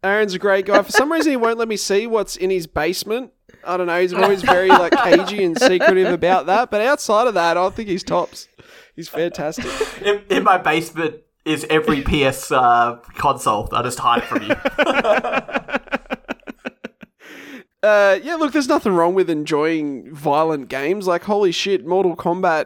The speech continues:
Speaker 1: is a pillar in the fighting game community. That is some gory as hell fucking shit. You know, it's, if, if it's cartoon, if it's not real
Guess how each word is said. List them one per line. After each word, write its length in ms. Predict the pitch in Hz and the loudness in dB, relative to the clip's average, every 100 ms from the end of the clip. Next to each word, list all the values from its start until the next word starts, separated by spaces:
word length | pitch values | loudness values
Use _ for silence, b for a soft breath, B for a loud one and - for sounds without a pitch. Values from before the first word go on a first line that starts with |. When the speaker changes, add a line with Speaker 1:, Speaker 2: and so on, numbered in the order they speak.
| - | -2
Speaker 1:
is 340 | 160 156 156 | 0 0 -2
a 200 | - 151 | -4 -4
pillar 420 | - 185 180 175 | -2 -2 0 0
in 80 | 165 | -2
the 80 | 156 | -4
fighting 400 | - 151 156 151 | -2 -2 -2 -2
game 240 | 143 151 | -4 -4
community. 720 | 151 147 143 143 160 143 135 | -6 -6 -6 -4 -4 -4 -4
That 280 | 139 202 - | 0 0 0
is 380 | 185 165 151 - b b b | 0 -2 -4 -14 b b b
some 460 | - 180 156 151 151 | -6 -2 0 -2 0
gory 720 | 160 170 165 170 160 156 147 | 4 4 4 2 0 -4 -2
as 520 | 147 151 151 151 - - | -2 0 -2 -6 -14 -8
hell 640 | 156 151 151 147 147 - _ _ _ _ | -2 0 2 2 0 -6 _ _ _ _
fucking 720 | - 160 - 143 139 135 - | -4 -4 -2 -6 -6 -8 -10
shit. 460 | - - 160 120 - | -6 -2 -2 -2 -4
You 80 | 160 | -2
know, 300 | 175 226 247 | 2 2 0
it's, 120 | 254 | -4
if, 140 | 269 | -12
if 400 | 240 - - - - | -12 -20 -20 -20 -12
it's 120 | - | -6
cartoon, 720 | - 269 269 - 220 226 226 | 0 2 2 0 0 2 0
if 100 | 196 | -2
it's 140 | 185 214 | -2 -2
not 200 | 220 156 | -2 0
real 600 | 175 196 196 196 196 | 2 4 4 2 0